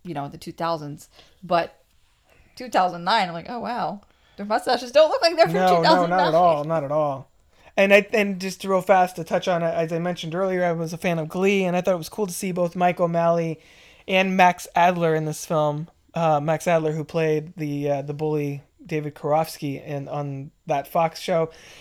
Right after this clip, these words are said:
Speaker 2: If anybody watched it, probably at this point, people are like, "Eh, I tuned out, like, middle of season two." I'm like, "Yeah, I, I, I mean, I understand." Uh, <laughs> the last half of the series was not that great.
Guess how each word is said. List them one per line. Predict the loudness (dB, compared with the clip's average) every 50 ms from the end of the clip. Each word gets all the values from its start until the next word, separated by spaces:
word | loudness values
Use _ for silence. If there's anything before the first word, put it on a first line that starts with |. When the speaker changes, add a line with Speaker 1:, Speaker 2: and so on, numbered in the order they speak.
| -20 _ -10
Speaker 2:
If | -6 -2 -2
anybody | -2 -2 0 0 0 2
watched | 4 6 6 6 6 4 -2
it, | -2 -4 -4 -6 -8
probably | 0 0 0 2 2 0 -2
at | -2
this | -4 -6 -8
point, | -4 -4 -2 -2 -2
people | -4 -6 -4 0
are | 0
like, | 0 0 0
"Eh, | 0 2 4 4 6 4
I | 4
tuned | 2 0 -4 -4 -2 0
out, | 2 2 2 2
like, | 0 -4 -6 -6
middle | -6 -6 -6 -6 -6
of | -8 -8
season | -8 -8 -8 -10
two." | -8 -8 -8
I'm | -6 -6
like, | -6 -4
"Yeah, | -2 0
I, | 0 0
I, | -2 -2 -4 -6 -6 -6 -8
I | -8
mean, | -6 -4
I | -4
understand." | -6 -8 -10 -12 -14 -14 -14 -14 -18 -20 -20 -20 -20 -20 -20 -20 _ 0
Uh, | 2 4 4 4 2 0
<laughs> | 0 0
the | 0 2 2 0 0 6 8 10
last | 12 12 10 10 8 6
half | 4 4 4 2
of | -2
the | -8
series | -8 -6 -6 -6 -6 -6
was | -8 -8
not | -8 -8 -8
that | -8 -12 -12
great. | -12 -16 -16 -16